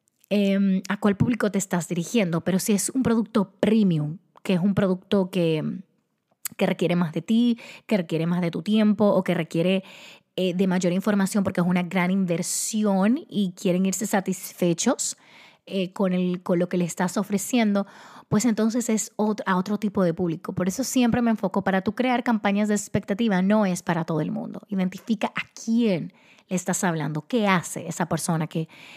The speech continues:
con quien, eh, tú quieres, eh, que quieres que te compre.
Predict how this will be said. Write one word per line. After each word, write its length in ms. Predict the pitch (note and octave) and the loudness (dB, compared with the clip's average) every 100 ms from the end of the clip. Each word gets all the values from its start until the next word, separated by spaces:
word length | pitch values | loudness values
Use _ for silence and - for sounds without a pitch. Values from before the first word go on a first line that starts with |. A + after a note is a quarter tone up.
| - - | -20 -4
con 180 | F#3 | -4
quien, 360 | F3+ F#3 E3+ E3+ | 0 -2 0 -4
eh, 220 | - F3+ | -2 -2
tú 140 | E3+ E3+ | -2 -4
quieres, 380 | F3 E3+ E3+ - | -2 -2 -4 -6
eh, 280 | E3+ D#3 D#3+ - - _ | -4 -4 -6 -10 -18 _
que 120 | G3+ | -4
quieres 160 | F3+ F#3 | -2 0
que 80 | G3 | -2
te 100 | F#3 | -2
compre. 340 | D#3+ C#3+ | -2 -4